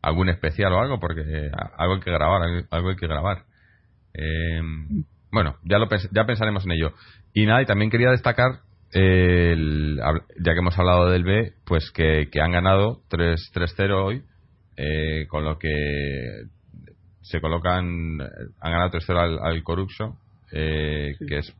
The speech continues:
Speaker 1: más o menos, eh, rival directo, por así decirlo, ¿no? Porque está más o menos por la misma zona de la tabla. Y bueno, eh, lo que con esta victoria, pues conseguimos, eh, estar bas-, más lejos del descenso que del ascenso, ¿no? Estamos ahora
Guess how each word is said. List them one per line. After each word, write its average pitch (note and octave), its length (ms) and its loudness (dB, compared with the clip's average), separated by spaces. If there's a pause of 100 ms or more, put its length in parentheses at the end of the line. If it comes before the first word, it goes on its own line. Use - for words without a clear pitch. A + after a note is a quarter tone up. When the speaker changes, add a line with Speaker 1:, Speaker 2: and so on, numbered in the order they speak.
(100)
Speaker 1:
más F2 280 -2
o G2 60 -2
menos, F#2 500 -2
eh, D2+ 400 -4 (360)
rival F#2 380 4
directo, G2+ 400 0
por F#2 200 0
así E2 260 -2
decirlo, F#2+ 340 -2
¿no? G#2 100 -4
Porque F2+ 180 -6
está E2 160 -4
más E2 160 -6
o F2+ 40 -6
menos E2+ 180 -4
por E2+ 180 -6
la E2 80 -2
misma E2 560 -4
zona F2 160 -2
de E2+ 60 -2
la E2 120 0
tabla. F#2+ 300 -2 (440)
Y - 60 -4
bueno, G2+ 320 2 (140)
eh, E2+ 320 4
lo E2 240 0
que D#2+ 260 2
con F2 140 -2
esta F2+ 220 -2
victoria, G2+ 360 0
pues G#2 200 -4
conseguimos, F2 600 -2 (220)
eh, D2+ 220 -2
estar E2+ 260 0 (260)
bas-, E2+ 280 0
más F2 320 2
lejos F#2+ 340 2
del F#2+ 240 0
descenso F#2+ 500 -2
que A2+ 80 -4
del F2 160 0
ascenso, E2 480 -2
¿no? G2+ 160 0
Estamos D#2+ 400 -4
ahora E2+ 380 2